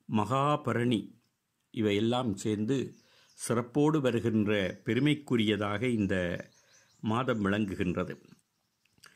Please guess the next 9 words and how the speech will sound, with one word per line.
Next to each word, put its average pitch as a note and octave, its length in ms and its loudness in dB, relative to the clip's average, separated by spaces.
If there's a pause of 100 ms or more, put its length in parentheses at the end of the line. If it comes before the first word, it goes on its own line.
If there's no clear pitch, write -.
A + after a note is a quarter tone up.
(300)
முதலிலே D3+ 480 4
நாங்கள் A#2+ 680 2 (1300)
புரட்டாசி E3 680 -2
சனியினுடைய C3 920 2
சில - 320 2 (100)
சிறப்புகளை C#3 640 0
முதலிலே A2 520 2
நோக்குவோம். G2 560 -2 (1500)
நவக்கிரகங்களினாலே C3 1400 2